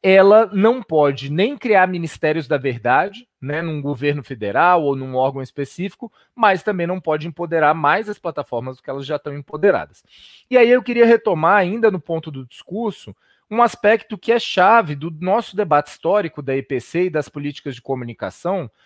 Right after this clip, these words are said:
né, do qual o professor Murilo é referência, é, tendo fundado o lapcom décadas atrás,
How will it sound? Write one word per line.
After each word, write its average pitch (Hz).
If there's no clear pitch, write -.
né, 160
do 147
qual 147
o 139
professor 151
Murilo 165
é 143
referência, 139
é, 110
tendo 151
fundado 147
o 143
lapcom 143
décadas 143
atrás, 147